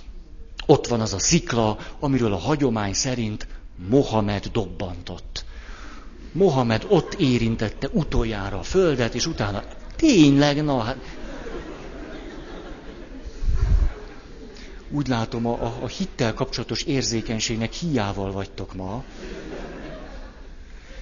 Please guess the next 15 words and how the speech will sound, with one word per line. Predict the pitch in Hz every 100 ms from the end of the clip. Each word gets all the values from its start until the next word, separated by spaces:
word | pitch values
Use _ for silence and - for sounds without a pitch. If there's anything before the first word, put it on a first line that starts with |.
| - -
Tehát | 131 120 113
mondom, | 131 151 151 147 147
ott | 175 156
van | 156 139 139
a | 139
szikla. | - 151 - 113 101 92 - - - - - - -
Mondom, | 131 139 143 143
a | 143
mecset | 135 151 147 156 151
fölötte. | - 170 131 113 - 120 101 92 - - - - - - - - - -
És | 110 107 165 - - - - - - - - - - - - - - -
természetesen | - 139 143 120 120 113 - 113
úgy | 135
van | 120 101
kitalálva, | 98 104 110 113 117 139 175